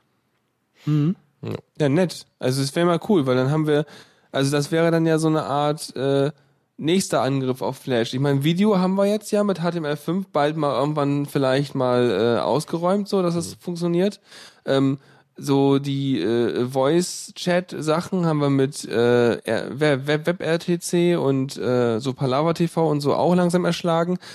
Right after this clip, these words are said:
Speaker 1: Fehlen halt noch die Flash-Games.
Speaker 2: Mhm.
Speaker 1: Ja.
Speaker 2: Obwohl, ich mein, das hier kann halt,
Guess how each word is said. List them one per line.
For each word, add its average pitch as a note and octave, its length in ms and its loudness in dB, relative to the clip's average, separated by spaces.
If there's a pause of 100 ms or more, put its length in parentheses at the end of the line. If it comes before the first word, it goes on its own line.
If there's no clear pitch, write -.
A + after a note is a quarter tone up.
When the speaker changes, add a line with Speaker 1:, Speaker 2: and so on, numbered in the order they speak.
(200)
Speaker 1:
Fehlen F3 260 2
halt E3+ 120 2
noch E3+ 120 2
die E3+ 140 -4
Flash-Games. B2 680 0 (220)
Speaker 2:
Mhm. B2+ 440 -4 (240)
Speaker 1:
Ja. B2+ 60 0
Speaker 2:
Obwohl, B2 680 2 (120)
ich - 120 -18
mein, A2+ 260 0 (680)
das G#2+ 240 -2
hier B2+ 320 2
kann A#2+ 360 -4
halt, A2 360 0